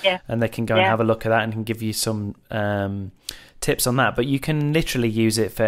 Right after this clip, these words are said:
Speaker 2: any, any kind of writing. I mean, I haven't used it yet for non-fiction, but I'm planning to use it for non-fiction. But I should imagine it's brilliant for non-fiction as well.
Speaker 1: Yes, I did my, uh, Editing the Red Pen Way book.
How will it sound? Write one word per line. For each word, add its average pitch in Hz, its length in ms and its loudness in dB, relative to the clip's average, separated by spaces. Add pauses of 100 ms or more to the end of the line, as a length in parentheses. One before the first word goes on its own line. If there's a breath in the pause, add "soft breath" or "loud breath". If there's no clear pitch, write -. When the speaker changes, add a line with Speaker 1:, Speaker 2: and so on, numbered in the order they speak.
Speaker 2:
any, 117 500 0 (140)
any 135 160 0
kind 113 220 0
of 113 40 0
writing. 113 300 0
I 117 60 0
mean, 139 320 0
I 117 120 -4
haven't 151 380 4
used 143 380 2
it 110 240 0
yet 123 500 0
for - 140 0
non-fiction, 104 640 -4
but 104 100 -2
I'm 104 80 -8
planning 123 320 -2
to 107 140 -8
use 98 120 -4
it 92 120 -10
for - 100 -14
non-fiction. 95 640 -8 (340 loud breath)
But 123 120 4
I 117 40 2
should 127 200 0
imagine 117 260 0
it's 104 140 -2
brilliant 113 340 0
for 120 60 -6
non-fiction 113 500 -2
as 107 100 -4
well. 110 360 0 (960)
Speaker 1:
Yes, 220 260 2
I 254 200 2
did 262 240 0
my, 220 600 2
uh, 190 280 2
Editing 202 320 0
the 196 80 0
Red 196 160 4
Pen 190 260 0
Way 202 220 2
book. 147 260 -2